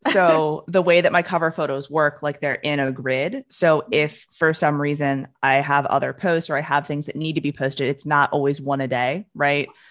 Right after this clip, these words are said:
Speaker 2: Um, sometimes it's two a day and then it's none, or sometimes it's four a day and then it's none, right? Like,
Speaker 1: Mm-hmm.
Speaker 2: I, I, um, I'm addicted to keeping it aesthetically pleasing. So, um,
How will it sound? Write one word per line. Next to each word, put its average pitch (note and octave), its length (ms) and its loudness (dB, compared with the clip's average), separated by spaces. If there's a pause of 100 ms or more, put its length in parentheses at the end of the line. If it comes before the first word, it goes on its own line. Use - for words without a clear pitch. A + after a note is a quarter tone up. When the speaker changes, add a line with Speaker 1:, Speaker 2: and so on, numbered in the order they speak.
(260)
Speaker 2:
Um, C#3+ 220 4
sometimes C#3+ 420 -2
it's C3+ 220 -10
two F3+ 180 -2
a D#3 60 2
day D3 180 4
and C#3 120 0
then C3 120 0
it's B2+ 180 -6
none, A#2+ 300 -2
or C3+ 60 -10
sometimes C#3+ 280 -4
it's C3+ 120 -8
four E3 300 0
a D3 40 2
day D3 140 2
and C#3 100 -2
then C3 80 -4
it's C3 160 -14
none, B2 240 -4
right? C3 280 0
Like, C3 220 -6
Speaker 1:
Mm-hmm. F#3 420 -18
Speaker 2:
I, - 220 0 (100)
I, C#3 280 2
um, C3 540 0 (840)
I'm C#3 480 0
addicted D3+ 360 2
to C#3+ 80 -4
keeping C#3 320 0
it C3 200 -2 (600)
aesthetically C3 480 -2
pleasing. C3 460 -4
So, D3+ 260 4 (400)
um, D#3 380 2